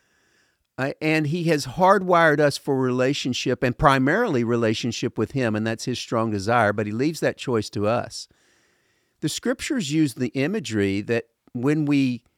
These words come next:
when we come to Christ, our conscience is indwelt, uh, we're indwelt with the Spirit, and then suddenly there's this guiding and helping and teaching and directing, um, that the conscience does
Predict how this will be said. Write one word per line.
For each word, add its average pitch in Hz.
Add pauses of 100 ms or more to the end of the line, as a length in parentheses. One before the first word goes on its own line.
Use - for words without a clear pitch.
(260)
when 135
we 131
come 208
to 156
Christ, 98 (800)
our 123
conscience - (1000)
is 127
indwelt, 123
uh, 127
we're 175
indwelt 143
with 123
the 110
Spirit, 151
and 117
then 131
suddenly 208
there's 131
this 117
guiding 135
and 104
helping 131
and 101
teaching 143
and 101
directing, 113 (800)
um, 110
that 123
the 123
conscience 180
does 101